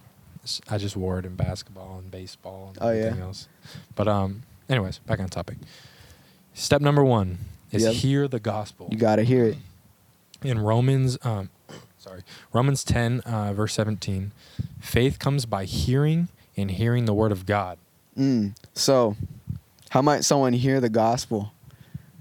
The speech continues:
Speaker 1: You asking me?
Speaker 2: Yeah.
Speaker 1: Uh, what do you mean, hear the
Speaker 2: Like
Speaker 1: gospel? Like, hear it from somebody?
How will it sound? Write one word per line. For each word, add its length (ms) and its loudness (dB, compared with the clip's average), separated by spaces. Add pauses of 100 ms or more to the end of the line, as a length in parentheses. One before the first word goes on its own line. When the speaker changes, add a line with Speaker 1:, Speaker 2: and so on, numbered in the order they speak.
(460)
Speaker 1:
You 100 0
asking 240 -2
me? 120 -2 (500)
Speaker 2:
Yeah. 340 6 (1500)
Speaker 1:
Uh, 920 0 (640)
what 80 -4
do 60 0
you 60 0
mean, 200 -4
hear 200 -2
the 100 -4
Speaker 2:
Like 280 6
Speaker 1:
gospel? 180 -4 (380)
Like, 160 0
hear 180 2
it 40 -2
from 140 -2
somebody? 480 2